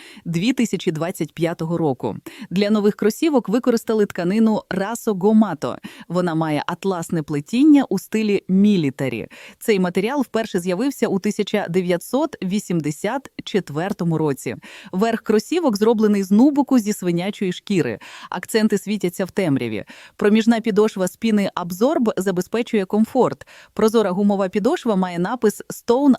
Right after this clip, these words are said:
Island Product Research. На язичку є значок компаса, що символізує Stone Island. Ці кросівки можна придбати на сайті бренду з двадцять сьомого березня.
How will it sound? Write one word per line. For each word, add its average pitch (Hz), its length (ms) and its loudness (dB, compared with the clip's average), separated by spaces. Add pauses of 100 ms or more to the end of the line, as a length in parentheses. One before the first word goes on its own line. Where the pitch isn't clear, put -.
(180)
Island 220 340 0
Product 196 460 -2
Research. - 540 -2 (320)
На 214 120 2
язичку 220 640 2
є 208 200 2
значок 190 400 -2
компаса, 240 520 2
що 170 260 -2
символізує 180 600 0
Stone 185 400 0 (180)
Island. 117 420 -6
Ці 220 160 -4
кросівки 277 480 0
можна 220 260 2
придбати 202 460 -2
на 196 100 -2
сайті 202 320 -4
бренду 220 360 2
з 185 60 -4
двадцять 190 440 -4
сьомого 196 380 0
березня. 131 580 -2